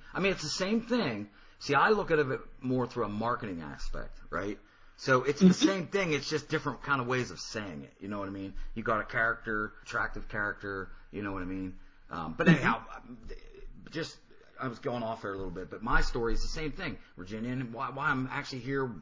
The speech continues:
Speaker 1: doing this podcast with you, started my own business, and that was working that corrections I said earlier. And I wanted out of there so bad. That thing was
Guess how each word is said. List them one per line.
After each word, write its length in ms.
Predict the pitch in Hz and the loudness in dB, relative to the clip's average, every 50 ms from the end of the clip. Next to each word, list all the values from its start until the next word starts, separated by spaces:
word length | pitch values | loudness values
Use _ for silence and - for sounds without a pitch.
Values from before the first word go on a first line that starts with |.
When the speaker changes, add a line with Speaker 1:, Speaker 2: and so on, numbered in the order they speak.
| - - - | -12 -10 -6
Speaker 1:
doing 160 | 120 127 131 | -2 -2 -2
this 100 | 117 113 | -2 -4
podcast 440 | - - 120 120 113 120 113 107 101 101 | -6 -6 -6 -6 -4 -6 -8 -8 -8 -8
with 100 | 98 117 | -4 -2
you, 300 | 139 143 147 139 131 - - - - - | 0 0 0 0 -4 -6 -14 -20 -16 -8
started 280 | - 120 131 120 107 | -2 0 2 2 2
my 140 | 110 110 110 | 0 -2 -2
own 100 | 104 95 | -4 -4
business, 400 | 90 139 151 139 135 147 135 127 | 2 4 4 4 4 0 -4 -4
and 80 | 131 123 | -4 -4
that 140 | 151 165 127 | -4 -4 -6
was 160 | 131 107 98 95 | -8 -10 -6 -4
working 260 | 131 143 143 151 135 | -4 -2 -2 -2 -2
that 180 | 135 135 - - | -4 -4 -4 0
corrections 360 | 147 160 160 - 127 110 110 | 0 0 0 0 -6 -4 -4
I 80 | 107 104 | -4 -4
said 180 | - 120 110 | -4 -4 -2
earlier. 380 | 113 131 160 143 107 87 78 - - - - - - - - | 0 0 0 0 0 -2 -4 -8 -12 -18 -20 -20 -20 -18 -12
And 100 | - - | -8 -8
I 60 | - | -8
wanted 240 | 175 175 170 170 165 | -6 -6 -6 -4 0
out 120 | 160 151 143 | 0 0 2
of 40 | 117 | 0
there 80 | 110 | -2
so 240 | - - - 135 139 | -4 -2 -2 0 0
bad. 200 | 123 123 113 110 | 0 0 -2 -2
That 140 | 131 151 - | -4 -4 -4
thing 180 | 175 170 156 131 | -4 -2 0 0
was 240 | 117 101 98 - | -2 -2 -6 -12